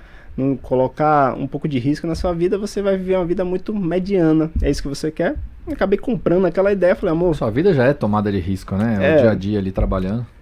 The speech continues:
Speaker 1: É, não, a gente vai até comentar sobre isso, porque tem uma comparação muito, e eu trouxe isso pro mercado. E aí eu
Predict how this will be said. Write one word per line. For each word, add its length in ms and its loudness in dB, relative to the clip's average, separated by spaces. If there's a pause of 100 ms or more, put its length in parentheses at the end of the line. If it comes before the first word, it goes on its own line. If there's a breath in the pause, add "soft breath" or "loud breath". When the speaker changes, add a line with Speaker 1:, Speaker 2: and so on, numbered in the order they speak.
Speaker 1:
É, 80 0
não, 220 4
a 100 4
gente 260 4
vai 140 4
até 140 0
comentar 300 -2
sobre 260 -2
isso, 520 0
porque 220 -2
tem 140 0
uma 80 -2
comparação 560 0
muito, 480 -2
e 80 0
eu 80 2
trouxe 320 -2
isso 160 -8
pro 140 -4
mercado. 500 -4 (880 soft breath)
E 100 2
aí 80 6
eu 100 2